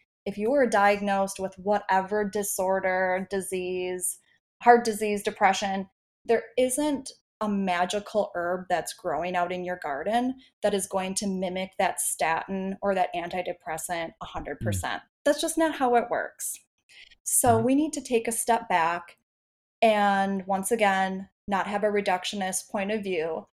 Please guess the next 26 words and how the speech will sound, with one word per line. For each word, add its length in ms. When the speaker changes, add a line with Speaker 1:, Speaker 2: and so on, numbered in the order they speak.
Speaker 1:
Let's 220
look 140
at 120
the 80
whole 400
body, 360
see 240
what's 240
going 340
on. 340
If 160
someone 320
comes 320
in 120
with 120
a 60
cold, 760
um, 320
let's 180
say 180
they 120
just 160
have 120
a 60
really 300
bad 380